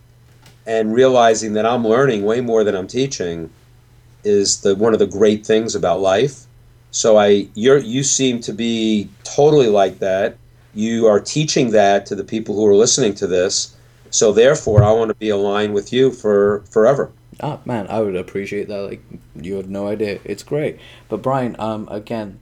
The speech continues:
Speaker 2: thank you so much for, uh, going ahead and being here. Guys, seriously, not kidding. Every package that Brian just set out, even if you can only afford to get the, um, get the Breakthrough Advertising book,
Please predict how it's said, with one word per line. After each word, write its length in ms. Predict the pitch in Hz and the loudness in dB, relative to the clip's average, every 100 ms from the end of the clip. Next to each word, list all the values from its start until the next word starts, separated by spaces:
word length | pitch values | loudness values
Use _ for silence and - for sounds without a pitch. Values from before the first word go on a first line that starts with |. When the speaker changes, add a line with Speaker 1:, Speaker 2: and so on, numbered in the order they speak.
| - | -12
Speaker 2:
thank 240 | 117 117 | -10 -10
you 80 | 113 | -12
so 220 | - 110 | -8 -10
much 280 | 104 95 - | -8 -12 -14
for, 380 | - 95 95 - | -10 -6 -6 -6
uh, 260 | 92 90 87 - | -8 -8 -10 -8
going 240 | 98 98 | -8 -8
ahead 140 | 90 90 | -10 -10
and 80 | 92 | -10
being 160 | 101 | -10
here. 140 | 98 95 | -10 -8
Guys, 460 | 107 107 98 - | -6 -4 -6 -8
seriously, 440 | - 113 107 95 - | -10 -6 -6 -8 -12
not 380 | 104 101 110 - | -8 -6 -8 -12
kidding. 520 | - 110 95 80 82 _ - _ _ _ - | -10 -6 -6 -8 -16 _ -20 _ _ _ -8
Every 300 | 110 127 127 | -6 -4 -6
package 440 | 123 117 104 104 | -8 -10 -10 -10
that 120 | 95 90 | -12 -10
Brian 260 | 98 95 | -8 -8
just 180 | 98 - | -12 -10
set 100 | 95 | -8
out, 180 | 90 - | -8 -6
even 220 | 120 165 | -4 -4
if 160 | 170 143 | -6 -10
you 60 | |
can 160 | 147 120 | -8 -6
only 320 | 107 120 117 | -6 -6 -6
afford 360 | - 117 104 101 | -6 -4 -4 -6
to 80 | 87 | -6
get 380 | 98 - 92 | -6 -6 -10
the, 340 | 95 92 95 - | -14 -14 -12 -10
um, 420 | 95 92 92 90 - _ _ _ _ _ - - | -10 -10 -12 -16 -20 _ _ _ _ _ -20 -10
get 160 | 127 107 | -6 -4
the 80 | 104 | -4
Breakthrough 440 | 107 110 - 104 | -4 -4 -4 -6
Advertising 640 | 98 101 92 98 87 87 | -6 -8 -8 -10 -10 -12
book, 280 | 87 85 - | -10 -10 -10